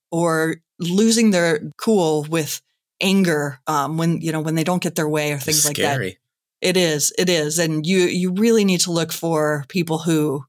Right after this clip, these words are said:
Speaker 1: exemplify the, the fruit of the Spirit.
Speaker 2: Yeah. One of the things about women that men should understand is that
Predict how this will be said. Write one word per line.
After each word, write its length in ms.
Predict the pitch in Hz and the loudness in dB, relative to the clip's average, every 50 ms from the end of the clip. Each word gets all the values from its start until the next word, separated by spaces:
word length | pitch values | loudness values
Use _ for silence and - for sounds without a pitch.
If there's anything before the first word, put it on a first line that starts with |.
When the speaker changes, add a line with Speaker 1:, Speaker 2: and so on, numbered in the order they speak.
| _ _ - | _ _ -4
Speaker 1:
exemplify 720 | 170 185 - 180 170 160 170 165 151 - 160 151 151 147 | -2 -2 0 0 0 0 0 -2 -2 -2 -2 -2 -2 -2
the, 360 | 147 147 156 147 143 - - - | -4 -4 -4 -4 -4 -4 -8 -10
the 80 | - 143 | -10 -8
fruit 240 | - - 160 156 | -4 -4 -2 -2
of 60 | 151 151 | -2 -2
the 80 | 151 | -2
Spirit. 460 | 147 - - - 151 143 139 135 117 - _ _ _ _ _ _ - | -2 -2 -2 -2 -4 -4 -4 -4 -8 -10 _ _ _ _ _ _ -2
Speaker 2:
Yeah. 220 | 110 107 101 92 95 _ _ _ _ | -2 -2 -2 -4 -8 _ _ _ _
One 160 | - 120 127 | 0 2 2
of 60 | 135 131 | 2 2
the 80 | 123 127 | 0 0
things 260 | - 120 120 113 104 | -2 -2 -2 -2 -2
about 200 | 101 107 98 - | -2 -4 -4 -2
women 280 | 104 107 110 110 104 98 | -2 -2 -2 -2 -2 -2
that 140 | 95 95 92 | -4 -4 -4
men 180 | 95 98 104 104 | -4 -4 -2 -2
should 180 | - - 101 | -4 -4 -4
understand 560 | 95 92 92 90 - - - 104 107 107 95 | -6 -6 -4 -4 -4 -4 -4 -4 -4 -4 -4
is 140 | 90 85 - | -4 -4 -2
that 240 | - 85 85 82 - | -2 -2 -2 -4 -6